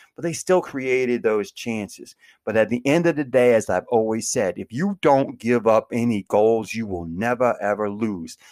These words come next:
Again, that defense was a wall. I know they're playing against Newcastle. They, I mean, n-, the Magpies, uh, their X G that match was zero point two.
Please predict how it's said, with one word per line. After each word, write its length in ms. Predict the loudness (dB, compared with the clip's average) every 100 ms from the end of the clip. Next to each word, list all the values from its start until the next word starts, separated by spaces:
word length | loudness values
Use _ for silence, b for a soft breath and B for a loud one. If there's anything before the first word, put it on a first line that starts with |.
| b b -2
Again, 680 | 0 0 -4 -2 0 0 0
that 280 | 0 -2 -4
defense 680 | -4 -4 -2 -2 -2 -4 -10
was 420 | -8 0 0 0 -4
a 140 | -10 -2
wall. 320 | 2 4 2
I 100 | 0
know 280 | 0 2 2
they're 100 | 2
playing 240 | -2 -2 0
against 300 | -2 -6 -4
Newcastle. 720 | -4 -2 0 0 -2 -6 -6 b b b b b b b _ _ _ _
They, 400 | 4 4 4 -2 _ _ _ _ _
I 100 | -4
mean, 420 | -2 0 -2 -4 -8 _ _ _ _ -4
n-, 180 | -4 -4 _ _ _ _ _ _ _ -6
the 80 | 0
Magpies, 840 | 2 2 2 2 4 4 2 -2 _ _ -16 -14 -12 -12 -12
uh, 140 | -16 -18 _ _ _ _
their 340 | 2 6 6 4 0
X 200 | -4 -6
G 180 | -6
that 160 | -4 -4
match 220 | -6 -8
was 120 | -12
zero 240 | -10 -6 -6
point 340 | -8 -12 -12
two. 320 | -14 -12 -12